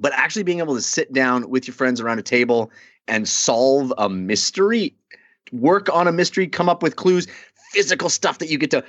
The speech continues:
pull out case files and read stuff and have, you know, physical clues that you're looking at in three hundred, you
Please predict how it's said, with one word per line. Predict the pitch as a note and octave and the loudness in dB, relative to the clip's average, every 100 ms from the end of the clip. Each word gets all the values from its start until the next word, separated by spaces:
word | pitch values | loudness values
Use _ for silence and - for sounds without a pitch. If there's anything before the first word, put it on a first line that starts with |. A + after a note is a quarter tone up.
| - _ | -16 _
pull | - A3+ G#3+ | -2 2 4
out | G3 F3 _ _ _ - | 4 0 _ _ _ -14
case | - A#3 F#3+ - | -2 -2 -2 -4
files | G3 D#3+ D3+ C3+ B2+ | 0 0 2 0 0
and | B2 C3 | -4 -6
read | A3 F#3 | -6 -8
stuff | C#3 - - D3+ D3+ | -8 -2 -2 -2 -6
and | C3+ | -4
have, | D3+ C3+ - _ _ - | -4 -6 -16 _ _ -6
you | F#3 | -2
know, | C#3+ | -2
physical | C3 - - G#3+ G3+ - E3+ | -4 -12 -4 -2 -2 -2 -4
clues | - A#3 C#4 C#4+ A3 | -2 2 4 4 4
that | E3+ | 2
you're | D#3+ C3+ _ - | 0 -4 _ -20
looking | C3 C#3 G3 G3+ F3+ | -8 -2 0 0 -4
at | C#3+ | -4
in | |
three | B2+ A3 A#3 | -8 -8 -2
hundred, | G#3 G3+ E3 | 0 0 -4
you | - | -16